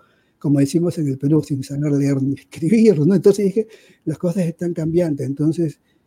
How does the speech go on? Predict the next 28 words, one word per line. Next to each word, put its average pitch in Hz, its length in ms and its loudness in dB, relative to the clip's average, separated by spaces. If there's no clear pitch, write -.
empecé 165 320 -2
a - 20 2
investigar 202 420 2
más 190 180 0
del 190 180 2
tema 185 500 2
y, 175 220 -4
y 151 220 0
realmente 196 440 0
me 202 100 0
volví 165 240 0
experto 185 600 -2
en 165 80 0
el 147 100 -4
tema 165 240 0
de 175 80 -2
posicionamiento, 147 1200 -2
¿no? 143 120 -4
Eso 160 180 -4
vamos 151 220 0
a - 20 -2
hablar 156 180 0
más 156 140 -2
adelante, 147 320 0
lo 147 100 -2
que 160 80 -6
es 139 60 -4
posicionamiento 165 1300 2